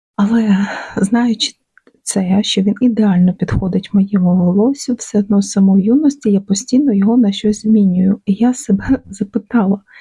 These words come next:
а, і я його купила через те, що от такі проблеми в мене з волоссям почалися.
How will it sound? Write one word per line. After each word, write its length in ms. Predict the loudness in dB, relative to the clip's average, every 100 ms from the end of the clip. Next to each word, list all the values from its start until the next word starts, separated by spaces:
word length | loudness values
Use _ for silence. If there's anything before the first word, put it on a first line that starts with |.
| -20 -20 _ -6
а, 120 | -6 _
і 140 | -4 -2
я 260 | -2 0
його 260 | 0 0 -2
купила 640 | -4 -4 -2 0 0 0 -2 -6
через 260 | -6 -4
те, 180 | -4 -4
що 180 | -2 -2
от 140 | -4
такі 220 | -6 -6
проблеми 480 | -4 -2 0 0 2
в 40 | 2
мене 240 | 2 2
з 80 | 0
волоссям 420 | 0 -2 -2 -4
почалися. 640 | -4 -6 -2 -2 -2 -8